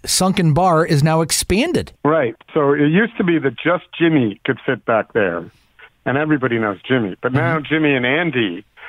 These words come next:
Speaker 2: whom I met at Fish House and now is over at Ringside Steakhouse. So two, two, they,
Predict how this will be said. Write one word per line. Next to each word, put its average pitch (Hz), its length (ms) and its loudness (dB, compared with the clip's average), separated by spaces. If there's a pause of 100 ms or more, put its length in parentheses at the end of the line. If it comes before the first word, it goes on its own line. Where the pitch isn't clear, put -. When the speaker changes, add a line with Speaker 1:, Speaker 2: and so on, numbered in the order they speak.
(140)
Speaker 2:
whom 160 160 0
I 208 140 0
met 147 320 0 (160)
at 131 180 0 (140)
Fish 220 220 2
House 127 320 2 (120)
and 143 240 2
now 156 240 2
is 139 100 -2
over 131 300 2
at 117 80 -4 (320)
Ringside 139 440 0 (120)
Steakhouse. 123 420 0 (100)
So 123 200 0 (640)
two, 202 500 4 (540)
two, 202 400 2
they, 165 180 2